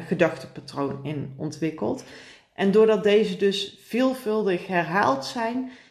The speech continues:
vaak in veel gevallen ook echt al vanaf jongs af aan, is het dus een hele hardnekkige, om het zo maar te noemen,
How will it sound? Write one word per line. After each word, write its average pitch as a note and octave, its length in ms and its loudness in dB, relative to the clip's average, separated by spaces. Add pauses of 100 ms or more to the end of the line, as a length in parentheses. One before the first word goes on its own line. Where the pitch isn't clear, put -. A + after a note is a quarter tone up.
(360)
vaak G#3+ 300 4
in F#3 120 -4
veel G3+ 300 4
gevallen E3+ 420 -2
ook F#3 160 -2
echt - 240 -6
al F#3 100 -4
vanaf F3 320 -8
jongs G3+ 420 0
af - 180 -6
aan, G#3+ 340 -2 (320)
is G3+ 200 -4
het F#3 100 -2
dus G#3 180 0
een G3 100 2
hele G#3+ 480 4 (220)
hardnekkige, F#3+ 720 -2
om G#3 140 -2
het G#3 120 -2
zo G3+ 220 -2
maar F#3+ 200 -4
te F3 160 -10
noemen, F3+ 360 -2